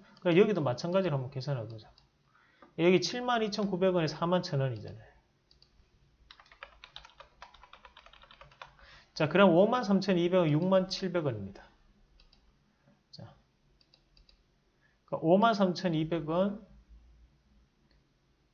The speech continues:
자, 요 자리죠. 자, 요 자리까지 일 차적으로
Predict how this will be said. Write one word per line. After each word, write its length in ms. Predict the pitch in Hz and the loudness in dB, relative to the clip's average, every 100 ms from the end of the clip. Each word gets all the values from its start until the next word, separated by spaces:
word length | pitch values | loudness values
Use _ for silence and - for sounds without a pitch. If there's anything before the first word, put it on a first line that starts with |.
| _ | _
자, 120 | - 139 | -18 -10
요 120 | 147 | -4
자리죠. 480 | 165 170 123 143 156 - _ _ _ _ _ _ _ _ _ _ _ _ _ _ _ _ _ _ _ 156 | 0 0 0 -6 -10 -16 _ _ _ _ _ _ _ _ _ _ _ _ _ _ _ _ _ _ _ -16
자, 140 | 117 - _ _ _ _ 170 | -16 -18 _ _ _ _ 4
요 80 | 220 | 8
자리까지 480 | 262 254 208 180 | 8 8 6 6
일 160 | 180 214 | 4 0
차적으로 760 | 233 214 180 165 151 151 - | -2 0 0 2 0 -2 -8